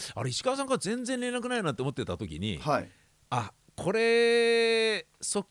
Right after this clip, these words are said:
Speaker 1: か」と。
Speaker 2: うん。
Speaker 1: えー、「風に吹かれて割といつでもできるよ」みたいな感じで言っていたけど、
Speaker 2: うん。
Speaker 1: この話がこう、こういう風になってるってことは、
Speaker 2: うん。
Speaker 1: よっち、俺と同じで、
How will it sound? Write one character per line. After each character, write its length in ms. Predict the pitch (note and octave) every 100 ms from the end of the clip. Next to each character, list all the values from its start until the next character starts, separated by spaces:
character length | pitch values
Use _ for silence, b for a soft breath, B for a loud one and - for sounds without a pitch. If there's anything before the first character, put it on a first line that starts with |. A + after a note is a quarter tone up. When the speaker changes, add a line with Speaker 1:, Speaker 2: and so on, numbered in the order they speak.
| -
Speaker 1:
か」 120 | F2
と。 180 | - C#2 - _ _
Speaker 2:
う 40 | F#3
ん。 80 | C#3+ - _
Speaker 1:
え 640 | D3 C3 C3 B2+ B2+ B2 B2+
ー、 40 |
「風 240 | C#3 C#3 F3+
に 100 | E3
吹 100 | -
か 120 | F#3
れ 100 | E3
て 120 | A#2+
割 280 | G#2 A2+ C#3+
と 140 | D#3
い 80 | D3
つ 100 | A2+
で 120 | D3 D#3
も 100 | D3+
で 100 | C#3
き 100 | E3+
る 60 | D#3+
よ」 80 | B2
み 80 | A#2+
た 80 | A2+
い 40 |
な 80 | F#2
感 260 | A#2+ B2
じ 240 | C3 C3+ B2+
で 120 | C3
言 100 | A#2+
っ 20 |
て 220 | - -
い 100 | C#3+
た 140 | C3 C#3+
け 140 | A2+
ど、 340 | G#2+ A3 E3 G2
Speaker 2:
う 80 | A3
ん。 220 | D#3 E2+
Speaker 1:
こ 120 | -
の 80 | D#3
話 320 | D3+ D#3+ D3 E3
が 140 | C3
こ 840 | - A2 G2+ G2 F#2+ F#2+ F#2+ F#2 F2+
う、 40 |
こ 100 | -
う 20 |
い 20 | C#3+
う 20 |
風 60 | C#3
に 40 |
な 80 | B2
っ 40 |
て 120 | - G#2
る 60 |
っ 40 | E2+
て 100 | -
こ 180 | - G#2+
と 200 | D#3 A2+
は、 300 | F#2+ G#2+ -
Speaker 2:
う 60 | G3+
ん。 220 | E3+ B B B B -
Speaker 1:
よ 220 | C3+ C4+
っ 40 | - -
ち、 220 | - F#2+
俺 280 | F2+ D3+ A#3+
と 200 | B3+ B3+
同 160 | B3+ A#3+
じ 160 | G#3+
で、 720 | A#3 A#3+ A#3 A#3 A#3 A3+ A3+